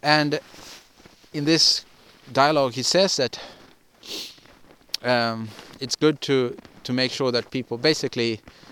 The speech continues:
he points out that, uh, people who are healthy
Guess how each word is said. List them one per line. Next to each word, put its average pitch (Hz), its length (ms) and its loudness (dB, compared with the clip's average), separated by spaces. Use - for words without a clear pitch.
he 139 100 -4
points 143 340 0
out 139 300 2
that, 113 200 -4
uh, 113 180 -12
people 151 420 0
who 135 120 0
are 123 160 2
healthy 123 580 -2